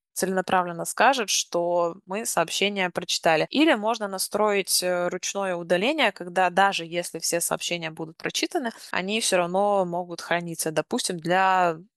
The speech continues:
логирования. Нам нужно понимать, какие действия были воспроизведены.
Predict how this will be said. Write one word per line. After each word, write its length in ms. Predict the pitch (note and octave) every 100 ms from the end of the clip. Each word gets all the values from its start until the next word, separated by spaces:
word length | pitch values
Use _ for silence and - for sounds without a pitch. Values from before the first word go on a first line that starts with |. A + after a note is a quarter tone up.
| _
логирования. 760 | - F3 D#3+ D3+ C#3+ C#3+ C#3+ D#3 _ _ _ _ _
Нам 180 | F3+ F3
нужно 220 | F3+ E3+ D#3+
понимать, 480 | E3+ F3 A3 B3+
какие 340 | - F#3 - F3+
действия 360 | E3+ F#3+ -
были 240 | D3+ E3 E3
воспроизведены. 800 | D#3+ - - D#3+ D#3 D3+ D3